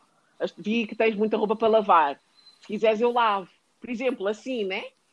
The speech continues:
Agora, chegar simplesmente e lavar a roupa,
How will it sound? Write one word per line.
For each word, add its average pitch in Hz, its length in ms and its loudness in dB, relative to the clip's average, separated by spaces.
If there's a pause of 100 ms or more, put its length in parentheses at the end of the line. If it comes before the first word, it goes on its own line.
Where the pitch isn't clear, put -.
(140)
Agora, 175 340 -2
chegar 214 500 2
simplesmente 202 760 -8 (280)
e 160 60 -8
lavar 185 300 0
a 180 60 2
roupa, 185 500 -6